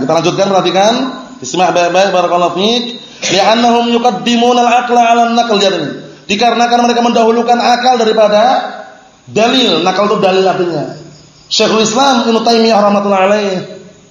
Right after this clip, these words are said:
menyebutkan dalam Majmu' Fatawa dengan semakna yang sudah kita lewati berkali-kali. Ayo, siapa yang ingat? Kalau ada dalil sahih,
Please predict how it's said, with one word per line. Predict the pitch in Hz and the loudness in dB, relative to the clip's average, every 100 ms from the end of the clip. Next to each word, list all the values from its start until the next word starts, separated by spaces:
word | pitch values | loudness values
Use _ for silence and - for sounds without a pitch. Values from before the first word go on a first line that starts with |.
| _ _ _ _ _ _ _ _ _ _ _ _ - - | _ _ _ _ _ _ _ _ _ _ _ _ -20 -8
menyebutkan | 151 196 214 262 262 233 | -2 0 0 0 0 2
dalam | 214 214 | 2 2
Majmu' | 208 202 202 | 0 -2 -2
Fatawa | 202 202 208 208 | 0 2 2 2
dengan | 196 | 0
semakna | 190 196 202 190 190 214 190 | -2 -2 -2 0 0 -2 -2
yang | 170 | -2
sudah | 156 | -2
kita | 170 | 0
lewati | 170 170 | 0 0
berkali-kali. | 165 170 170 165 165 180 196 - - | 0 0 0 0 -2 -2 -6 -10 -10
Ayo, | - 165 | -2 -2
siapa | 165 170 170 | 0 0 0
yang | 175 175 | 0 -2
ingat? | 170 185 208 - - - - - _ - - - _ _ _ - | 0 0 -2 -6 -16 -20 -20 -20 _ -20 -20 -20 _ _ _ -4
Kalau | 185 208 226 240 | 0 2 2 2
ada | 220 214 | 2 2
dalil | - 208 226 | 2 2 0
sahih, | 220 220 220 226 240 | 0 0 0 0 -2